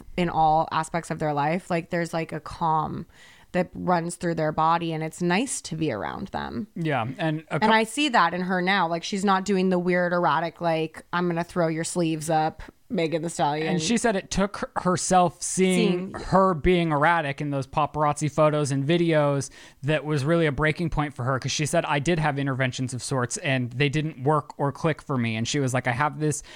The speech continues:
Speaker 2: big, beautiful life, but that didn't match how I was feeling on the inside." She's like, "I'm grateful for
Speaker 1: Mm-hmm.
Speaker 2: everything that I have, but it just, uh, didn't line up." Oh, that's, is that your phone?
Speaker 1: Oh, sorry.
Speaker 2: Um,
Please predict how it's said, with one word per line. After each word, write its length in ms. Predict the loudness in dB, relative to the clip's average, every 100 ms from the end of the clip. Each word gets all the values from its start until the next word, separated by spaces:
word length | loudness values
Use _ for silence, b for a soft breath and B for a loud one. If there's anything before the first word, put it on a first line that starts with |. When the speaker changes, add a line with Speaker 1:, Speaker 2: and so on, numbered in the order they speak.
| B 0
Speaker 2:
big, 220 | 0 0
beautiful 540 | 0 2 2 0 0
life, 300 | 4 2 2
but 120 | -2 -2
that 300 | -2 -2 -4
didn't 300 | -2 -2 -2
match 600 | 0 0 -2 -6 -8 -10 B
how 200 | -2 0
I 140 | 2 0
was 180 | -4 -2
feeling 380 | 2 2 2 0
on 120 | -2
the 140 | 0
inside." 340 | 0 0 -2 -4
She's 100 | -4
like, 120 | -2
"I'm 100 | 0
grateful 480 | 2 2 2 0 0
for 180 | 0 0
Speaker 1:
Mm-hmm. 80 | 0
Speaker 2:
everything 560 | 0 -2 -2 -2 0
that 120 | -2 -2
I 140 | -2
have, 460 | 0 0 2 0 -2
but 100 | -6
it 80 | -4
just, 360 | -2 -4 -6 B B B
uh, 80 | -6
didn't 320 | 0 0 0
line 220 | -2 0
up." 220 | -2 -4 -6
Oh, 100 | -4
that's, 240 | -4 -10 -12
is 100 | -10
that 100 | -8
your 140 | -8 -10
phone? 220 | -8 -8 -10 b b b b b -4
Speaker 1:
Oh, 40 |
sorry. 380 | -2 0 -2 -4
Speaker 2:
Um, 180 | -8